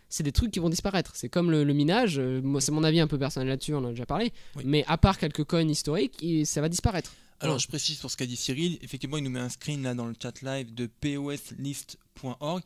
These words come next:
Speaker 2: C'est à peu près le même principe que les trois sites que j'ai donnés,
Speaker 1: Mm.
Speaker 2: c'est-à-dire ça li-, ça liste. Mais en soi, les Mastodon et le P O S, c'est à peu près, c'est à peu près le même principe. Donc, ils nous donnent là des, des, des shit-, des, c'est des shitcoins, c'est que des shitcoins, en fait, les, les premiers.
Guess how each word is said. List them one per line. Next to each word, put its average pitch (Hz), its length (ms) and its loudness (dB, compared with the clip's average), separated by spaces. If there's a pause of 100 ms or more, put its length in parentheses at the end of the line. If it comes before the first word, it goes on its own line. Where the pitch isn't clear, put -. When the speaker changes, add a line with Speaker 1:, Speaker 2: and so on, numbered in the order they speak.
(320)
Speaker 2:
C'est - 100 -10
à - 20 -6
peu - 80 -12
près 156 120 0
le 151 40 -2
même 156 140 -2
principe 156 440 -6
que - 60 -8
les 120 120 -8
trois - 160 -8
sites - 160 -8
que 127 100 -4
j'ai 117 140 -4
donnés, 139 260 0
Speaker 1:
Mm. - 20 2
Speaker 2:
c'est-à-dire 139 280 -4
ça 120 140 -6
li-, 139 260 -6
ça - 180 -6
liste. 156 220 -2 (200)
Mais 147 160 -4 (260)
en 139 100 -2
soi, 202 320 2
les 139 120 -2
Mastodon 165 520 2 (100)
et 139 60 -4
le 135 60 -2
P 143 120 0
O 151 80 2
S, 190 140 2
c'est 143 120 -2
à 131 80 -4
peu 139 120 -4
près, 170 320 4
c'est - 140 -8
à - 20 -10
peu 135 80 -10
près 147 100 -4
le 156 60 -2
même 151 100 -2
principe. 143 420 -2
Donc, 143 200 -6
ils 147 80 -4
nous 147 80 -2
donnent 156 240 0
là 147 100 0
des, 131 300 -2
des, 127 140 -4
des 127 200 -4
shit-, - 320 0
des, 135 80 -10
c'est 151 160 -4
des 190 60 2
shitcoins, 170 320 4
c'est - 120 -4
que 214 120 -2
des 208 80 2
shitcoins, 160 360 0
en 127 80 -2
fait, 123 140 -6
les, 123 180 -2
les 123 140 -6
premiers. 151 380 -2